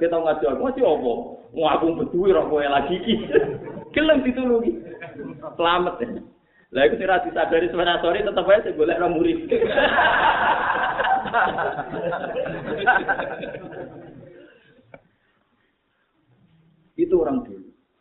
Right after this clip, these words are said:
Terus Hamzah, termasuk ahadul qurra asaba, Hamzah Az-Zayyat itu yang terkenal. Ahadul qurra asaba termasuk wonten sinten? Imam sinten? Hamzah, Hamzah Az-Zayyat.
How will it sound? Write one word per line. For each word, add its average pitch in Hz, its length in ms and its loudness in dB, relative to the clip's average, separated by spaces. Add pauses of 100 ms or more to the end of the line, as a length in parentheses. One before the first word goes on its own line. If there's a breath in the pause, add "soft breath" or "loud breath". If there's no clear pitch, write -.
Terus 139 240 -2
Hamzah, 120 560 2 (400)
termasuk 117 560 -2
ahadul 113 480 0
qurra 110 280 2
asaba, - 400 -4
Hamzah - 440 -6
Az-Zayyat 98 560 -4
itu 101 120 -18
yang 95 120 -10
terkenal. 95 480 -10 (320)
Ahadul 110 400 -6
qurra 113 240 2
asaba 123 320 0
termasuk 110 320 -2
wonten 104 240 -6
sinten? 110 240 -6
Imam 113 320 2
sinten? 117 240 -4
Hamzah, - 400 0
Hamzah 101 320 -4
Az-Zayyat. - 360 -14